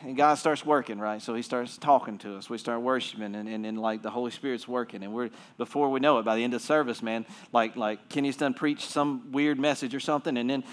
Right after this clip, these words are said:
then we start worshiping at the end, and we're all like, "Yeah, yeah,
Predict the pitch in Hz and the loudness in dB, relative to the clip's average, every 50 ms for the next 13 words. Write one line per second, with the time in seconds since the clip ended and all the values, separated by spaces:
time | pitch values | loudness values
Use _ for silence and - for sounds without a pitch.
0 | - 254 - 135 143 151 147 - - 151 131 139 151 151 - - 147 139 135 127 | -14 -6 -2 0 2 2 4 6 6 6 6 6 6 4 4 0 -2 -2 0 0
1 | 139 127 127 147 143 131 127 135 135 143 143 139 123 120 117 120 151 208 247 269 | 0 0 0 2 2 2 4 8 8 10 10 10 8 8 6 6 8 10 10 12
2 | 269 226 220 247 220 202 196 131 135 123 - - - - - 240 254 254 247 226 | 12 12 12 12 12 12 12 10 8 6 2 -4 -14 -18 -18 -16 -16 -14 -14 -10
3 | - - 180 214 262 277 277 254 254 247 247 240 - - - 262 160 104 | 0 6 8 10 12 12 12 12 12 12 12 12 12 12 10 8 6 2